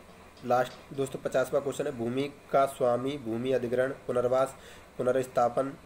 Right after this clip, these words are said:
पुनर्स्थान अधिनियम दो हज़ार तेरह के तहत किसको माना जाएगा, तो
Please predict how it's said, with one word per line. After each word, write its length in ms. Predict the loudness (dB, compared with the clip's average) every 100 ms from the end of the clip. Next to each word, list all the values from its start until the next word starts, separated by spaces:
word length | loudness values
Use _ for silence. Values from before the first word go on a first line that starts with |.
| -20 -20 -20 -20 -20 -20 -10
पुनर्स्थान 720 | 0 0 0 0 2 2 0 -14 -6 -2
अधिनियम 400 | 0 0 0 0
दो 200 | 2 2
हज़ार 180 | 4 0
तेरह 340 | 0 0 0
के 120 | 0
तहत 260 | 0 -2 0
किसको 280 | -6 -2 2
माना 300 | 2 2 0 -4 -20 -20 -20 -20 -20 -6
जाएगा, 400 | 2 2 4 2
तो 280 | 0 -6